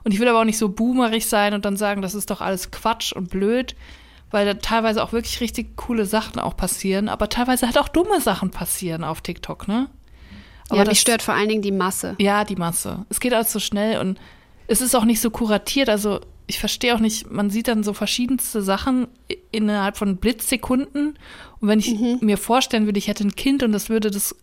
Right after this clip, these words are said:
Speaker 1: aufmachen und dann würden dreitausend Impressionen auf das Kind rauf und dann aber auch direkt so Horrorsachen teilweise, die nicht kindgerecht sind. Horror, also das wär mein Horror, wirklich. Ich glaub, ich würde, ich wär so
Speaker 2: Schlimm.
Speaker 1: eine Mutter, ich würde meinem Kind TikTok verbieten.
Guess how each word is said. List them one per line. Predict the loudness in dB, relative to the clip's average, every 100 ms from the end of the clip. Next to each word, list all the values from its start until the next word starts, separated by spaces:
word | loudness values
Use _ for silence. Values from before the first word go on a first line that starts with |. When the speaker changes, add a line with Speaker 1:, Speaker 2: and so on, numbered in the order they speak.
| -2
Speaker 1:
aufmachen | 2 2 4 0 2 0
und | 2
dann | 2 2 -4 -18 -20 -10 0
würden | 2 2
dreitausend | 4 2 2 0 2 0 -2 -8 -6
Impressionen | -2 0 -2 0 0 2
auf | 0 -4
das | -2
Kind | 0 0 -4 -20 _ _ _ _ _ -10 2
rauf | 4 4
und | 6 6
dann | 4
aber | 4 2
auch | 0
direkt | -2 -2
so | -2 2
Horrorsachen | 2 4 2 2 0 0 -2
teilweise, | -2 -2 2 0 0 -4 -4 -6
die | -2 2
nicht | 2 0 -4
kindgerecht | -2 -2 -2 -6
sind. | -8 -16 -20 -6
Horror, | 4 4 4 2
also | 2 0
das | 0 0
wär | -2
mein | -2 0 2 2
Horror, | 0 -2 -4
wirklich. | -6 -6 -6
Ich | 0
glaub, | 0 0
ich | 0
würde, | 0 0 -4
ich |
wär | 0
so | 4
Speaker 2:
Schlimm. | 4
Speaker 1:
eine | 4
Mutter, | 2 0 -2
ich | -2
würde | -4
meinem | -2 -2
Kind | 0 0
TikTok | -2 -4 -6
verbieten. | -6 -4 -2 -2 -2 -4